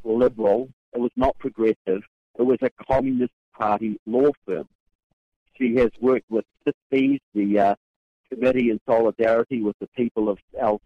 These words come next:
Salvador, helped to finance that group, which was a, a communist group. She tried to make Janetta Cole a, a, a bona fide communist, the Secretary of Education back in the nineties. All the way through, both Bill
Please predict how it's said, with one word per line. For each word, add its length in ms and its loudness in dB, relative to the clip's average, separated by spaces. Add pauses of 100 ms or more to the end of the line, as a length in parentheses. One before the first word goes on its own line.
Salvador, 540 0
helped 260 -2
to 80 -20 (100)
finance 440 -2
that 160 -6
group, 260 -2
which 240 -4
was 160 -6
a, 100 -4 (120)
a 80 -8 (100)
communist 500 -4
group. 220 0 (680)
She 160 -20
tried 280 2
to 80 -10
make 240 -2 (100)
Janetta 420 0
Cole 500 2
a, 160 0
a, 200 0 (300)
a 80 -6
bona 420 0
fide 300 0
communist, 400 0 (100)
the 100 -8 (100)
Secretary 400 -4
of 80 -2
Education 640 -4
back 240 -4
in 80 -6
the 80 -4
nineties. 480 -2 (1000)
All 380 4
the 80 0
way 280 2 (100)
through, 240 -2
both 220 -2 (160)
Bill 200 0